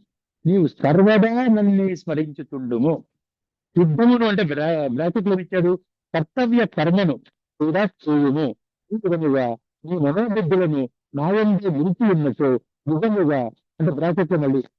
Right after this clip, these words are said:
నిస్సందేహముగా నన్నే పొందెదవు. భగవంతుని పొందే మార్గం చెప్తున్నారు కదా, భక్తి మార్గంలో భాష్యకారులు కూడా చెప్పారు కదా. అయినా కూడా నన్ను పొందుతావు, నన్ను పొందుతావు అంటే అసలు ఎవరు? మనం పొందామా? ఎవరైనా పొందారా?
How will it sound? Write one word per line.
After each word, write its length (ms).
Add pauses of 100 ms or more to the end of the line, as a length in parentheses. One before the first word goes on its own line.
నిస్సందేహముగా 1000 (320)
నన్నే 600 (240)
పొందెదవు. 840 (440)
భగవంతుని 460
పొందే 280
మార్గం 420
చెప్తున్నారు 540
కదా, 260 (380)
భక్తి 220
మార్గంలో 500
భాష్యకారులు 680
కూడా 240 (360)
చెప్పారు 280
కదా. 300 (440)
అయినా 220
కూడా 260 (200)
నన్ను 180
పొందుతావు, 500
నన్ను 220
పొందుతావు 460
అంటే 320 (160)
అసలు 180
ఎవరు? 420 (200)
మనం 120
పొందామా? 600 (220)
ఎవరైనా 340
పొందారా? 580